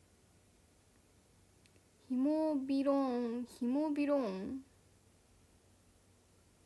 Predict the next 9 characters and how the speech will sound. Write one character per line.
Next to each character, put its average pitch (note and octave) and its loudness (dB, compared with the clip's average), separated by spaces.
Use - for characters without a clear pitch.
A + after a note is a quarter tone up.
あ B3 2
の、 A#3+ 4
長 B3 4
い C4 4
や G3 4
つ？ A3+ -8
二 B3 -6
色 A3 -10
の。 - -12